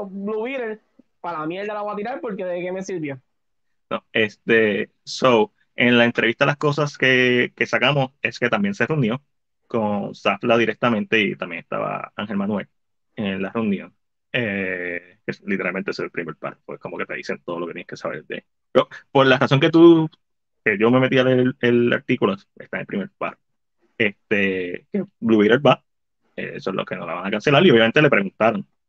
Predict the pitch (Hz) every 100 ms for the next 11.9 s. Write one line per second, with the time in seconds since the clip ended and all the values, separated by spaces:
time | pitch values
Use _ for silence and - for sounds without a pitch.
0 | _ _ _ _ - - _ - - -
1 | _ - 117 101 113 95 92 90 98 95
2 | 90 85 - _ _ _ _ - - 101
3 | 107 120 120 107 117 110 104 101 - 117
4 | - _ _ _ _ - 98 87 - 85
5 | 82 78 - - - 98 101 104 107 107
6 | 98 90 - 95 92 110 175 202 _ -
7 | 98 95 104 107 107 107 110 110 110 110
8 | 107 147 180 127 151 107 98 90 - _
9 | _ _ _ _ _ _ _ _ _ _
10 | _ 87 95 98 98 113 104 113 110 -
11 | 104 107 101 - 110 - 117 135